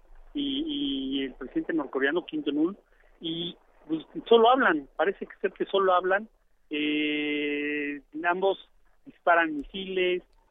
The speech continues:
se amenazan, eh, Donald Trump dice que tiene el botón más fuerte que el otro, el otro dice que puede llegar a la costa de Estados Unidos, pero efectivamente Norcorea no ha demostrado que tiene capacidad ofensiva muy, muy importante,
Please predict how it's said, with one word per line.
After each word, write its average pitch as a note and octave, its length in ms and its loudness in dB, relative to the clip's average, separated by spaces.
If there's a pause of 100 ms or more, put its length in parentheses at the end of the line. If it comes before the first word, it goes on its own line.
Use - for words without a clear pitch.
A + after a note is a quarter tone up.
(180)
se D3+ 60 -4
amenazan, F3+ 840 2 (320)
eh, D3 200 -2
Donald D#3+ 260 2
Trump D3+ 180 -8
dice D#3 200 -14
que - 100 -14
tiene D#3+ 200 -2
el C#3+ 60 -4
botón D3 280 -2
más D3 160 0
fuerte F3+ 380 0
que - 120 -8
el D3+ 80 0
otro, G3 400 2 (380)
el C#3+ 160 2
otro E3+ 180 0
dice D#3+ 180 -4
que C#3+ 120 -6
puede D#3+ 180 0
llegar D3 240 2
a D3+ 60 4
la C#3 100 0
costa D#3 240 -8
de D3 80 0
Estados D3+ 340 -2
Unidos, F#3+ 520 0
pero C#3 200 -2
efectivamente D3 680 -4 (360)
Norcorea D#3 380 0
no D#3 140 2
ha - 20 0
demostrado D3 460 -2
que - 80 -10
tiene C#3+ 240 -8
capacidad - 400 -4
ofensiva C3 440 -8
muy, C3+ 260 -4
muy C#3 280 -2
importante, E3 680 0